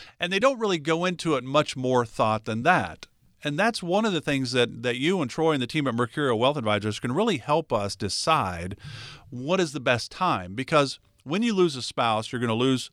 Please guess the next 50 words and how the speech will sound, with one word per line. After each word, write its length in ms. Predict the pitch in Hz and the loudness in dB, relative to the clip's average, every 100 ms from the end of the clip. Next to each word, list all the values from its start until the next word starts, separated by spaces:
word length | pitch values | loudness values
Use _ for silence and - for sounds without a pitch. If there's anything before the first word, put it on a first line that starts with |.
| - | -8
the 80 | 110 | -2
lower 240 | 117 139 | 0 0
of 80 | 139 | -2
the 60 | 127 | -4
two 160 | 135 | -4
Social 180 | 113 113 | 0 0
Securities. 560 | 101 - 101 92 139 - - - - - | 0 -2 -2 -2 -4 -8 -20 -20 -20 -8
You 120 | 117 | 0
might 180 | 131 143 | 2 2
lose 200 | 135 117 | 0 -2
some 260 | - 139 147 | -2 -2 0
or 80 | |
all 160 | 127 120 | 0 0
of 80 | 101 | -2
a 40 | |
pension. 480 | - 113 95 95 98 - - - | -4 -4 -2 -6 -8 -12 -14 -4
And 100 | 135 | 0
then, 160 | 165 147 | 0 0
hey, 200 | 180 156 | -2 0
the 80 | |
government 260 | 131 147 139 | 0 0 -2
says, 180 | 131 117 | -4 -2
"Congratulations, 680 | 127 131 120 123 117 117 107 | 0 0 2 0 0 -2 -2
you 40 | |
were 60 | 107 | 2
married 320 | 123 120 - | 2 2 0
fifty 260 | 120 117 | -4 -2
years, 300 | 110 104 104 | -2 0 0
but, 260 | - 113 107 - | 0 2 2 -4
and 140 | 123 117 | -6 -2
so 160 | 139 | 0
the 120 | 113 117 | 0 0
year 220 | 135 147 | 0 0
of 100 | 117 | -2
your 120 | 110 | -4
spouse 320 | - 117 110 | 0 0 0
passing, 340 | - 120 110 113 | -2 -2 -2 -2
we're 120 | 113 | 0
gonna 100 | 107 | 2
let 140 | 113 | 2
you 100 | 104 | 0
file 320 | - 113 110 | -4 0 0
your 120 | 104 101 | 0 -4
taxes 520 | 110 104 - 98 98 | 0 0 0 -4 -4
as 100 | 95 | -4
a 60 | |
married 340 | 98 95 90 - | -2 -2 -4 -4
couple, 320 | 135 113 98 | -2 0 -2
your 120 | 92 | -4
joint. 500 | 90 110 110 101 113 | -4 -2 0 -2 -6